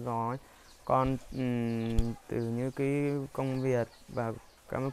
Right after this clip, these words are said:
cô đã gửi số tiền cho con để con chi tiêu sinh hoạt hàng ngày.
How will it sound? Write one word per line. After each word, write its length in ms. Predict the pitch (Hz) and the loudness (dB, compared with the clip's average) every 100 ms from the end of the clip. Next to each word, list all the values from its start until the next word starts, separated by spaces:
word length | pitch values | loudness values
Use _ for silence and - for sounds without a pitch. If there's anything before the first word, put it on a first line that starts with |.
| - | 0
cô 160 | 135 | 0
đã 320 | 131 117 120 131 139 139 139 131 | 2 0 0 0 -2 -2 -2 0
gửi 300 | 123 107 113 | 2 2 0
số 160 | 120 120 - | -2 -4 0
tiền 240 | 131 113 - | 0 0 -4
cho 100 | 127 | -6
con 300 | - 131 131 | -2 0 2
để 140 | 113 | 0
con 260 | 104 120 127 - - | 2 -2 -2 -8 -6
chi 120 | - 131 - | -2 -2 2
tiêu 200 | 131 123 | 0 0
sinh 200 | 131 127 | -2 -2
hoạt 280 | 131 120 | -2 -4
hàng 180 | 123 117 | -4 -4
ngày. 260 | 117 107 | -4 -4